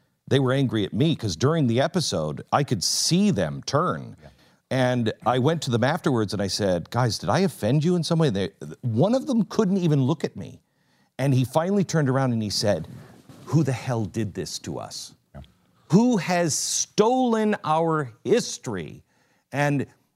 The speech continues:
Speaker 1: he told me about how his mother used to try to find heroes that, that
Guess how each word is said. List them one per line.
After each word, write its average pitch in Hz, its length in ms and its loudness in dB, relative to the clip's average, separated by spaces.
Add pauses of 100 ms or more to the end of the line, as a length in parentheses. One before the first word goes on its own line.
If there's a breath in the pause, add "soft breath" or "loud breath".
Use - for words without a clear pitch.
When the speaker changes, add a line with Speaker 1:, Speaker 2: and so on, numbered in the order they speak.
Speaker 1:
he 143 260 2
told 175 260 0
me 127 140 0
about 113 260 -2
how 117 160 0
his 113 200 -2
mother 117 480 -2 (120)
used 127 320 -2
to 117 320 -2
try 165 800 -2
to 123 100 -4
find 123 500 -2
heroes 160 880 -2 (600)
that, 143 240 -2 (240)
that 131 180 0